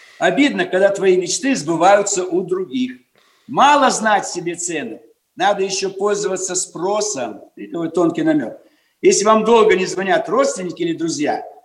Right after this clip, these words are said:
значит, у них всё хорошо. Как? Это же отлично.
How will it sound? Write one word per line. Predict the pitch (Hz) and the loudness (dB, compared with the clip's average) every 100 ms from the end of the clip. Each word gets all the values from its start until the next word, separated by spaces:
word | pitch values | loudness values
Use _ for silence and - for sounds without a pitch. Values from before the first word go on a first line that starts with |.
| - | -10
значит, | 139 214 - - | -2 0 0 -2
у | |
них | 160 196 | -2 -2
всё | - - 180 | -4 0 0
хорошо. | 185 160 160 156 - 107 95 - - - | 2 0 0 -2 -4 -6 -8 -14 -16 -8
Как? | 180 180 | -6 -4
Это | 165 202 160 | -4 -2 -2
же | 143 147 | 0 2
отлично. | 160 285 330 320 123 | 2 4 2 2 -4